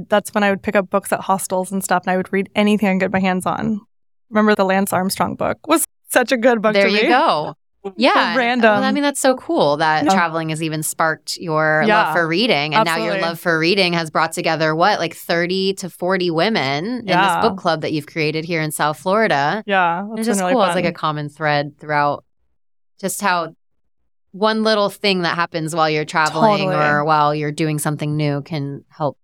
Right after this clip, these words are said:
Speaker 2: something later down the track in your life, so.
Speaker 1: Absolutely. That's so true.
Speaker 2: So I always end the episodes with four rapid fire questions. It's like
Speaker 1: Oh,
Speaker 2: a little
Speaker 1: wow.
Speaker 2: travel pop
Speaker 1: Okay.
Speaker 2: quiz, okay?
Speaker 1: Woo.
Speaker 2: Just, it'll, it, it's, it's nothing crazy,
Speaker 1: Okay. <laughs>
Speaker 2: okay? So the first one
Speaker 1: Mm-hmm.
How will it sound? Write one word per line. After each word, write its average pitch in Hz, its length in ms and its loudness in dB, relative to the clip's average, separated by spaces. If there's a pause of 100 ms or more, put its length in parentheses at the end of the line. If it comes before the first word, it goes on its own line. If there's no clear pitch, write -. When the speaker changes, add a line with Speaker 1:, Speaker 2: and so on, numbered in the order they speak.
Speaker 2:
something 156 340 -6
later 151 180 -4
down 151 180 -2
the 160 60 -4
track 262 260 0
in - 40 -2
your 240 80 4
life, 262 80 0
so. 277 160 -2
Speaker 1:
Absolutely. 196 520 2 (120)
That's 226 160 -4
so 226 100 0
true. 196 380 -2 (380)
Speaker 2:
So 226 160 2
I 220 340 0
always 214 300 -4
end 170 280 -4
the 170 120 -2
episodes 160 560 -2
with 151 280 0 (220)
four 151 440 2
rapid 147 300 0
fire 135 220 -4
questions. - 380 -8
It's 233 60 2
like 233 260 4
Speaker 1:
Oh, 151 60 0
Speaker 2:
a - 20 2
little 156 180 2
Speaker 1:
wow. 175 60 0
Speaker 2:
travel 160 340 0
pop 156 240 -2
Speaker 1:
Okay. 202 120 -2
Speaker 2:
quiz, 131 340 0
okay? 156 260 2
Speaker 1:
Woo. 392 60 2
Speaker 2:
Just, 175 180 -4
it'll, 185 220 2
it, 175 200 -4 (420)
it's, - 320 -4
it's 190 160 0
nothing 240 240 0
crazy, 247 180 4
Speaker 1:
Okay. 226 260 0
<laughs> - 0 -
Speaker 2:
okay? 170 280 -2 (340)
So 226 120 0
the 208 100 0
first 254 320 2
one 247 180 4
Speaker 1:
Mm-hmm. 180 120 -2